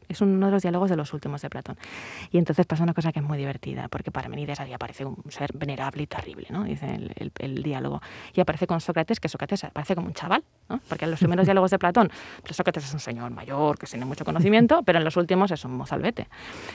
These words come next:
Y entonces Parménides le pregunta, "Bueno, Sócrates, entonces tú que hablas de las ideas y de las formas y tal,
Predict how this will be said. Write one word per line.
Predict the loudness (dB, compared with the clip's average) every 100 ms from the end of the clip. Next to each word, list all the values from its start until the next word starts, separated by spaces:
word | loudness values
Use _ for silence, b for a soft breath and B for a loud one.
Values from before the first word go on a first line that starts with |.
| -2
Y | 4
entonces | 6 6 4 6 4 4
Parménides | 2 2 2 2
le | 0
pregunta, | -2 -6 -4 -4
"Bueno, | 0 2 2
Sócrates, | 0 -2 0 -2 -4 -6 -6
entonces | -4 -4 -2 -4 -4
tú | -4
que | 0
hablas | 2 2 -2
de | -2
las | -8 -8
ideas | -4 -4 -4 -6
y | -8
de | -8
las | -10
formas | -6 -6 -6 -8
y |
tal, | -10